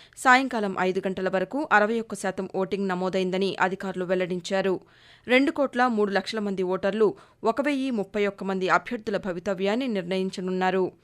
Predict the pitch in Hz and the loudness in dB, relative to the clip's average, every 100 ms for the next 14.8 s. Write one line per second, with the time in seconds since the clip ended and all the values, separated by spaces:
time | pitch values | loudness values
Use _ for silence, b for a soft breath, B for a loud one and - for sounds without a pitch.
0 | b b b 269 294 277 311 - 190 196 | b b b 0 4 4 2 0 0 0
1 | - 185 185 - 190 208 254 - 208 240 | 0 -4 -4 -2 0 2 0 0 0 0
2 | 254 208 208 220 - 190 196 202 196 185 | 0 0 0 2 2 2 2 -2 -4 -4
3 | 170 190 180 185 190 190 196 190 185 185 | -4 -4 -2 -4 -4 -2 -2 -2 -4 0
4 | 185 202 190 - B B 240 262 320 240 | 0 2 0 -4 B B 2 2 2 -2
5 | 185 175 190 214 214 - 175 180 180 - | -2 -2 -2 -2 -4 -4 -4 -4 -6 -6
6 | 175 196 190 185 - b b b - 262 | -6 -2 0 0 -2 b b b -4 -4
7 | - 320 - 226 196 185 185 208 240 - | -2 -2 -2 0 0 0 0 2 0 0
8 | 226 220 247 196 202 220 - 202 214 220 | 0 2 0 0 0 0 2 -2 0 -4
9 | 202 185 190 185 196 - 208 226 254 190 | -4 -4 -2 4 4 4 2 2 -4 -4
10 | 190 196 190 185 190 185 185 170 202 - | -2 -2 -4 -2 0 0 -2 2 2 2
11 | B B - 247 254 - 277 - 208 202 | B B 0 0 2 -2 -6 -6 -8 -4
12 | 185 180 190 190 185 180 190 190 196 165 | -4 -4 -4 -4 -4 0 0 2 -2 0
13 | 214 220 240 202 196 - 208 185 185 190 | 0 0 -4 -4 -6 -4 -2 -2 -4 -6
14 | 185 180 185 180 185 180 214 180 | -6 -8 -8 -6 -8 -2 2 2